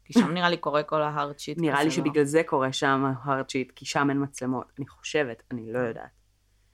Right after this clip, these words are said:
Speaker 2: אה, בכל מקרה, אז, אה, אותו, אה, אהרון שמחוב, אה, אותו עציר, אה, נמצא מת.
Speaker 1: וואו, הוא חנק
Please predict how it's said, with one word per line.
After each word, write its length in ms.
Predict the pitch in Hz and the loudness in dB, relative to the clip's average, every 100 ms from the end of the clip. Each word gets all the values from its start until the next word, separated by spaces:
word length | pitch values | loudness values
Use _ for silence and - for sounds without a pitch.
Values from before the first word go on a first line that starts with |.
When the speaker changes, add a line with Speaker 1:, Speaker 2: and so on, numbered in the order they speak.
| _ _ _ _ _ 165 | _ _ _ _ _ 4
Speaker 2:
אה, 140 | 151 | 4
בכל 220 | 147 220 240 | 4 4 4
מקרה, 260 | 247 156 | 4 2
אז, 200 | 143 139 | 2 4
אה, 80 | 143 | 4
אותו, 340 | 147 - 180 | 4 4 8
אה, 280 | 180 185 170 160 151 139 - _ _ _ _ _ - | 8 8 6 2 0 -4 -10 _ _ _ _ _ -4
אהרון 360 | 160 151 151 165 | 2 4 4 2
שמחוב, 600 | - 220 233 170 156 185 - - | 2 0 4 2 2 0 -16 -10
אה, 180 | 139 139 | -6 -4
אותו 320 | - - 156 - | -4 2 2 2
עציר, 440 | - 233 247 233 247 _ _ _ _ _ _ _ - | -2 2 4 4 0 _ _ _ _ _ _ _ 0
אה, 140 | 160 160 | 4 6
נמצא 360 | 160 165 185 170 | 4 4 2 2
מת. 440 | 131 135 240 - - _ _ _ _ _ _ _ _ - _ | 4 2 0 -4 -16 _ _ _ _ _ _ _ _ -16 _
Speaker 1:
וואו, 120 | 175 | -6
הוא 80 | 180 | -4
חנק 300 | - 147 | -4 -4